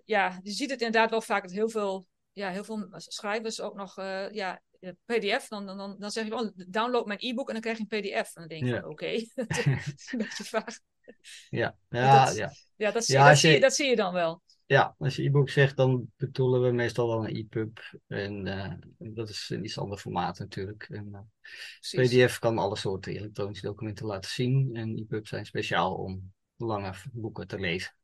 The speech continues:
Speaker 1: Ja,
Speaker 2: Lange
Speaker 1: absoluut.
Speaker 2: teksten, ja.
Speaker 1: En als schrijver, en je gaat zelf uitgeven, eh, welke mogelijkheden, eh, heb je dan, eh, om een e-book te maken,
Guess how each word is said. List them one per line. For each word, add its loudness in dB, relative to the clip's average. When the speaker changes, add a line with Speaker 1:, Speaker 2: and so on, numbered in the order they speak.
Speaker 1:
Ja, -10
Speaker 2:
Lange -8
Speaker 1:
absoluut. -6
Speaker 2:
teksten, -12
ja. -6
Speaker 1:
En 0
als 0
schrijver, 2
en -6
je 0
gaat -4
zelf 0
uitgeven, -2
eh, -8
welke 4
mogelijkheden, 2
eh, 0
heb 2
je -2
dan, 0
eh, -4
om 0
een -4
e-book -4
te -8
maken, 0